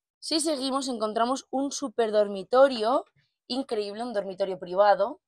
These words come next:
que tiene también un montón de ventanas, un montón de luz, que además podemos dividir tanto con esta puerta como con esta otra de aquí,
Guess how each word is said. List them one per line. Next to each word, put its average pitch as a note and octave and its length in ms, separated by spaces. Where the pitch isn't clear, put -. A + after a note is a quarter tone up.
que G3+ 120
tiene A3+ 180
también G#3+ 340
un A#3 140
montón G#3 360
de F3 80
ventanas, G#3+ 540
un A3+ 100
montón F3+ 380
de F3 80
luz, G#3+ 540
que A#3 80
además A#3 520
podemos A3 380
dividir A3+ 560
tanto E3 300
con E3+ 120
esta G3 260
puerta F#3 440
como G#3 240
con E3+ 140
esta F#3 200
otra F3 200
de D#3+ 80
aquí, G#3+ 360